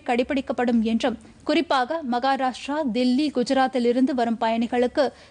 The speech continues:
தீவிர பரிசோதனை செய்யப்படும் என்றும் அறிவிக்கப்பட்டுள்ளது. தமிழகத்தில் இருந்து வெளி மாநிலங்களுக்கு செல்லும் பயணிகள் அனைவரும் முழு பரிசோதனை செய்த பின்னரே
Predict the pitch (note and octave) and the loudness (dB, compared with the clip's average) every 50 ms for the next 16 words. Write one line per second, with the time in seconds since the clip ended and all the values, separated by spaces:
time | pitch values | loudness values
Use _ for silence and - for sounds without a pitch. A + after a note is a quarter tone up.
0 | _ _ D#4+ D#4+ E4 E4 F4+ F4+ - - B3+ B3 B3+ - D4 C#4 C4+ C#4 C#4+ C#4 | _ _ 0 0 2 2 0 0 0 0 0 0 0 -2 -2 0 4 4 2 2
1 | - C4+ A#3+ G#3+ B3 B3 - A#3+ A#3+ A3+ A3+ A3 A#3+ A#3 D4+ D#4 D#4 C#4 C4 C4 | 2 -2 -2 -2 -2 -2 -2 0 0 0 0 0 -2 0 0 0 0 2 0 0
2 | D4+ C4 C#4 - - G3+ - G3 - A3 G#3 A3 A#3 A3 - - - - - - | 0 -2 -4 -4 -6 -10 -10 -10 -10 -6 -4 -4 -4 -4 -4 -10 -12 -14 -20 -20
3 | - - - - - - - C#4 C4+ C4+ D4 D4 E4+ E4 E4+ E4 - D4+ B3 A#3+ | -20 -20 -20 -20 -20 -6 -2 2 2 2 4 2 2 0 0 -2 -2 -2 -2 0
4 | A#3+ B3 B3 D4 D#4 B3+ A#3+ A#3+ C4+ C4+ B3+ B3+ A#3+ B3 C4 B3+ C4 B3+ B3 B3 | 0 0 0 -2 0 0 2 2 4 4 4 4 4 2 2 2 2 2 2 2
5 | B3 A3+ - C4+ - - A#3+ A#3 A#3+ A#3 A#3 A#3 A#3 A3+ A3+ A#3 A3+ A#3+ A#3 A3+ | 2 2 0 -4 -2 -2 0 0 0 0 0 0 0 0 0 -2 -2 0 0 0
6 | A3+ A#3 A#3 A3 B3 D#4 B3 A3+ - - - - - - C4 C4+ C#4+ C#4+ F#4 F#4 | 0 0 0 0 2 2 2 0 -2 -8 -20 -20 -2 2 4 4 4 4 2 2
7 | - C4+ C4 C4 - - C#4+ C4 C#4 C#4 C4+ - - A#3+ A#3+ A3+ B3 - B3 A3 | 2 0 0 0 0 -2 0 0 2 0 0 0 0 -2 -2 -2 -2 -2 -2 -2
8 | A3+ A3 A3 A#3 C#4+ F#4+ | -2 -2 0 -2 -2 -2